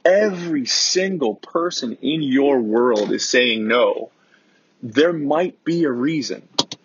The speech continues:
It might be that this is a really sincerely bad idea.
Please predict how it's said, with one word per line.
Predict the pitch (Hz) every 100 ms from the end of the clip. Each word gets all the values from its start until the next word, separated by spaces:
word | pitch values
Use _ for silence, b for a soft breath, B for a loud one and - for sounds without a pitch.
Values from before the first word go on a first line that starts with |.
| 139
It | 135
might | 139 160 175 -
be | 165 151 123
that | 123 -
this | 160 - -
is | 170 151 -
a | 165
really | 151 160 214 226 208 190
sincerely | - 226 170 - 202 202 170
bad | 139 156 156
idea. | 156 147 156 180 -